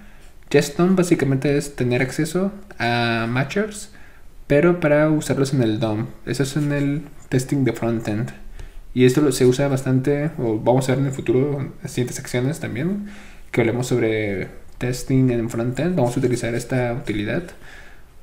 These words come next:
porque nos permite hacer to be disable, por ejemplo, un elemento H T M L, si tiene el atributo disabled o no. Y como puedes ver, pues aquí hay bastantes. Y como te digo, son únicamente para frontend.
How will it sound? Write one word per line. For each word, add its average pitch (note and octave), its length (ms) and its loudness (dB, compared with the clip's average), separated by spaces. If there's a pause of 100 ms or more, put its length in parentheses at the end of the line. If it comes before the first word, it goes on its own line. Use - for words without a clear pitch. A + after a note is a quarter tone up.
porque C#3 300 4
nos E3+ 180 4
permite B2+ 380 0
hacer B2+ 240 0 (200)
to A#2+ 120 6
be A#2 80 6
disable, D3+ 420 2
por A#2+ 140 0
ejemplo, C3 480 0
un C3+ 100 2
elemento B2 360 2
H - 140 -4
T C3 100 -2
M B2+ 180 0
L, F3+ 260 0 (240)
si C3 120 -2
tiene B2 200 0
el B2+ 140 2
atributo A#2+ 720 0 (260)
disabled C3 600 2 (220)
o G#2 100 -8
no. F#3 400 2 (640)
Y D#3 220 4
como B2+ 240 4
puedes A#2+ 180 0
ver, D3 140 0
pues C3 160 -2
aquí - 160 -2
hay A2 100 4
bastantes. G#2 640 -4 (180)
Y B2+ 60 -2
como A2+ 180 0
te A2 100 -2
digo, B2+ 200 2
son C3 140 2
únicamente B2+ 440 2
para A2+ 220 -2
frontend. G#2 500 -8